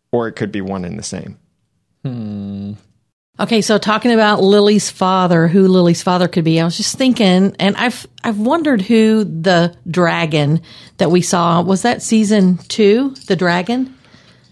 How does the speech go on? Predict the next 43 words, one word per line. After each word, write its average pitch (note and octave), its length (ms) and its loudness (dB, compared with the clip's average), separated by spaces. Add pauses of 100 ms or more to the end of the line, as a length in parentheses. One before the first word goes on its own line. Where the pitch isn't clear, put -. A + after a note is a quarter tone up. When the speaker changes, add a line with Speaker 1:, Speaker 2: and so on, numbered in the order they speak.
(340)
Speaker 1:
Uh, C#3+ 280 -2
well, D3 180 0
we've D#3 120 -2
seen - 180 0
Speaker 2:
The - 40 -2
Speaker 1:
a D#3 40 -2
Speaker 2:
bearded B2+ 140 0 (120)
Speaker 1:
dragon B2+ 80 2 (160)
Speaker 3:
Or - 60 -2
three. A#2 120 -2
Speaker 1:
in G2 300 -4
Speaker 3:
No, C4 220 2
the A3+ 120 2
one A#3+ 240 4
that G#3+ 220 0
Tamara F#3 440 2
killed. D3 460 -4 (1080)
Speaker 1:
Oh. A#2+ 380 -4 (1040)
Uh, F#2+ 960 -10
Speaker 3:
Was - 100 -8
that A3+ 140 -6
two? C4+ 320 -2 (280)
I A#3+ 60 -10
think B3+ 180 -6
that A#3 100 -6
was G3 100 -6
Speaker 1:
Tamara. G3 120 -2
Speaker 3:
season F3+ 140 0
two. C3+ 100 0
Speaker 2:
Oh. A2 720 -4
Speaker 3:
So C#4 400 2
he, D4+ 460 0
when C#4+ 200 2
Speaker 2:
That D#4+ 80 0
Speaker 3:
she, D#4 320 4
Speaker 2:
guy. G#3+ 60 -2
Speaker 3:
right C#4 220 2
before C#4 260 0
she G#3 180 0
killed G#3 260 2
him, F#3 140 4
he G3 100 4
said, F3+ 440 -2